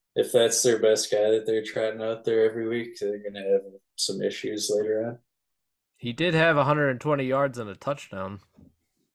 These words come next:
Speaker 2: But yeah, he's not
Speaker 1: Against,
Speaker 2: Wa-,
Speaker 1: against
Speaker 2: he's not Walker.
Speaker 1: directional, yeah, he's against directional Michigan.
Speaker 2: Yeah. <laughs> Yeah.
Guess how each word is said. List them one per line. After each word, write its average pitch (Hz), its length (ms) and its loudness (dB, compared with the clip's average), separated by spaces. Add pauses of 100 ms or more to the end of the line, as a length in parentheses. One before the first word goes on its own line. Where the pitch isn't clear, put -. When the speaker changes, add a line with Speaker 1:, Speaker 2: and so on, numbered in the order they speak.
(380)
Speaker 2:
But 120 200 0
yeah, 139 200 2
he's 139 180 2
not 143 180 6
Speaker 1:
Against, 127 40 0
Speaker 2:
Wa-, 127 100 2 (100)
Speaker 1:
against 170 120 8
Speaker 2:
he's - 120 6
not 233 100 8
Walker. 139 120 10 (320)
Speaker 1:
directional, 120 280 -2 (260)
yeah, 110 220 -2
he's 143 240 -6
against 170 320 0
directional 123 540 4
Michigan. - 400 -8 (340)
Speaker 2:
Yeah. - 240 -8 (160)
<laughs> 127 360 -10 (680)
Yeah. 87 260 -10